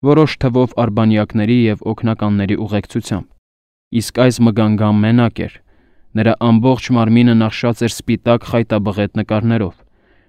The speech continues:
Նրա մարմնի ստորին մասը ծածկված էր խոտից հյուսված շրջազգեստի տակ։ Վզին փաթաթված էր թռչունների գանգերից կազմված մի մանյակ, գլխին դրած էր կաշվե թասակ, մեջքին կապել էր կաշվե գոտի,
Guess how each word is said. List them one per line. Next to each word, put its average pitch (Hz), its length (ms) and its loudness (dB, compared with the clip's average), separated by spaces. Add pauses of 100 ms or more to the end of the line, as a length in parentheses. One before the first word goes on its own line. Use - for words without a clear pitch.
(140)
Նրա 117 200 4
մարմնի 117 420 4
ստորին 120 440 2
մասը 120 320 2
ծածկված 107 640 -2
էր 113 220 -4
խոտից 123 500 0
հյուսված 113 580 -2
շրջազգեստի 107 960 -4
տակ։ - 300 -8 (600)
Վզին 120 340 4
փաթաթված 113 600 -2
էր 120 120 0
թռչունների 113 680 0
գանգերից 110 540 0
կազմված 104 560 -2
մի 113 140 0
մանյակ, 120 460 0 (560)
գլխին 131 400 2
դրած 117 340 0
էր 113 160 -2
կաշվե 107 400 -4
թասակ, 107 560 -4 (420)
մեջքին 131 460 2
կապել 120 400 0
էր - 100 -4
կաշվե 107 400 -4
գոտի, 110 340 -2